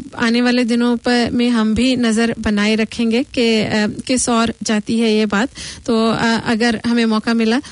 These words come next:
तो, अ, हम फिर से, अ, आपके साथ बात करना चाहेंगे, अ, इस, अ, विषय पे। और भी जो आपके कार्य हैं, जो आप करते हैं as an activist, अ, उ-, उन पर भी हम ज़रूर आपसे बात करना चाहेंगे आने वाले दिनों में।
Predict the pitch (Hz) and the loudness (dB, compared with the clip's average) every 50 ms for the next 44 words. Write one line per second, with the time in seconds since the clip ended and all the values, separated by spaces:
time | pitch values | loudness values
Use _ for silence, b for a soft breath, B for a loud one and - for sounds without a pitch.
0 | B B - 247 233 233 - - - 240 220 220 220 - - 240 233 226 226 226 | B B -2 0 0 0 0 -2 0 0 0 0 0 -2 -2 -2 0 0 -2 -2
1 | - - - 240 220 - - 262 247 247 240 233 - 226 226 226 - - 220 208 | -2 -2 -2 -2 -2 0 0 0 2 2 2 2 0 0 0 0 0 0 -2 -2
2 | - - 226 - 233 226 202 - 208 208 - - - 214 208 220 226 220 226 214 | -2 -4 -2 -2 -2 -2 0 0 -2 -2 -2 -2 -2 0 0 0 0 0 0 0
3 | 214 214 220 220 262 302 B B B B B - 214 220 - - 233 - - - | 2 2 2 2 0 -2 B B B B B -4 -4 -2 0 -2 -2 -2 -4 -6
4 | - - - - 240 233 226 - 214 226 - - 233 226 233 - 247 262 330 - | -6 -8 -6 -2 -2 0 0 0 0 0 0 0 0 0 0 0 0 0 0 0
5 | 202 208 220 226 240 254 254 226 247 262 262 254 - 226 - 240 233 226 226 226 | 0 0 2 2 2 2 2 0 0 2 0 0 0 -2 -2 0 0 2 2 0
6 | - 220 214 - - - 240 240 233 226 220 - - 226 214 214 220 233 233 233 | 0 0 -2 -4 -4 -2 -2 0 0 0 0 -2 -2 0 0 2 2 2 2 2
7 | 233 226 226 220 233 220 214 214 214 - - 220 208 - - 226 220 220 220 214 | 2 0 0 0 0 0 0 0 -2 -4 -6 -6 -6 -4 -2 0 0 0 2 0
8 | 220 208 - 220 214 208 208 - - 220 214 277 - B B B B B B B | 0 0 0 0 0 0 -2 -2 -2 -2 -2 -2 -2 B B B B B B B
9 | - - 226 214 214 214 214 - - - 226 214 220 214 - 226 220 220 - 240 | -4 -2 0 2 2 0 0 -2 -2 -2 0 0 0 0 0 -2 -2 0 0 0
10 | 240 220 247 247 240 233 226 226 220 - 226 214 220 214 214 214 220 214 208 202 | 0 0 0 2 2 2 0 0 0 -2 0 0 0 0 0 0 2 0 0 -2
11 | - - 202 208 196 196 - - 214 208 196 208 208 208 208 - 208 202 202 202 | -2 -2 -2 0 -2 -2 -4 -4 -4 -2 -2 0 0 0 0 0 0 0 0 0
12 | 208 214 214 202 202 208 208 208 208 214 214 202 208 208 214 220 240 302 | 0 0 0 0 0 0 0 0 0 0 0 0 0 0 0 0 0 -2